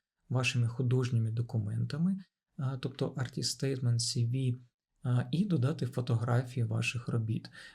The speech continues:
Вже в процесі вашої діяльності, вашої творчості ви будете поступово, поступово його покращувати. Наступний момент — це нецільові виставки та конкурси. Обов'язково аналізуйте інформацію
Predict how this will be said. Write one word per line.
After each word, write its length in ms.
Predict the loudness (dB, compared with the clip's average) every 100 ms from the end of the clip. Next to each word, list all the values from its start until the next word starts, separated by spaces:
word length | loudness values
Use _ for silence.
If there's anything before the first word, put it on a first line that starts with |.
| _
Вже 180 | 0 0
в 100 | 0
процесі 760 | -4 -4 2 4 4 2 0 0
вашої 460 | 2 2 2 0
діяльності, 640 | 0 2 2 2 2 0 0
вашої 400 | 0 0 -2 -4
творчості 680 | -2 -2 0 -2 -4 -6 -8 -12 -12 -2
ви 180 | 2 2
будете 400 | 2 0 -2 -4
поступово, 840 | -2 -4 -2 -6 0 2 4 0
поступово 680 | -2 -6 -6 -6 0 2 2
його 300 | 0 -2 -6
покращувати. 840 | -6 -6 -6 -6 -6 -10 -14 -16 -20 _ _ _ 0
Наступний 460 | 2 0 0 2
момент — 400 | 2 2 2 0 -4
це 180 | 0 4
нецільові 720 | 4 4 2 0 0 0 0
виставки 640 | 2 0 -2 -6 -8 -8
та 220 | -4 -2 -2
конкурси. 720 | -2 -2 -2 -4 -10 -10 -12 _ _ _ _ -2
Обов'язково 560 | 2 4 2 0 -2 -2
аналізуйте 680 | -2 0 0 0 -2 -2 -2
інформацію 800 | -2 0 0 0 -2 -2 -4